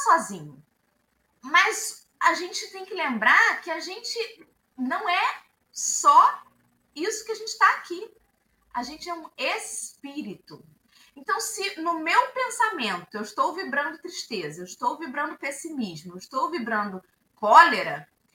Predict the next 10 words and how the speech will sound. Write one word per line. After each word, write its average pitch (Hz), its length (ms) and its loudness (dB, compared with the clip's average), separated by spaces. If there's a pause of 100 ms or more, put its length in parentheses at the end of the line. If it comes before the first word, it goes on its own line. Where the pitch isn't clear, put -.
(300)
eu 320 160 -4
estou 359 280 -4
plasmando 311 760 -2
isso 403 400 -8
e 302 160 -2
atraindo 453 1000 4
para 247 280 10
perto 208 460 -4
de 180 140 -14
mim. 254 460 -8